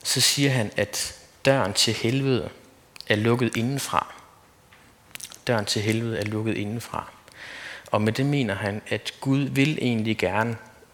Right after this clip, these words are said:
at de mennesker, der ender i helvede, ikke gjorde det. Men at han kunne åbne dør til dem og få dem ud. Så siger den her forfatter, at døren til helvede er lukket indefra.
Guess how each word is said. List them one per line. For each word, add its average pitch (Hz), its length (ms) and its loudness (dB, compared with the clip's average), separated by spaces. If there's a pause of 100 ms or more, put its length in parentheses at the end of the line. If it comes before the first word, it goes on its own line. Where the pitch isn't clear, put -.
at - 360 -6
de 127 80 2
mennesker, 117 380 0
der 101 200 0 (1000)
ender 151 420 -2
i 123 80 -4
helvede, 123 520 -4 (960)
ikke 120 160 -4
gjorde 110 360 4
det. 95 80 -2 (1120)
Men 104 140 -2
at 92 100 -4
han 101 140 -8
kunne 104 160 -2
åbne 147 280 4
dør 135 200 -2
til 135 240 0
dem 117 120 -4 (640)
og - 80 -8
få - 160 -4
dem 107 180 -2
ud. 110 220 0 (1500)
Så 120 280 4
siger 127 260 4
den 127 140 2
her 120 120 0
forfatter, 135 500 2
at - 340 -4
døren 139 200 0
til 113 160 -2
helvede 120 440 -2
er 113 80 -2
lukket 123 420 2
indefra. 120 600 0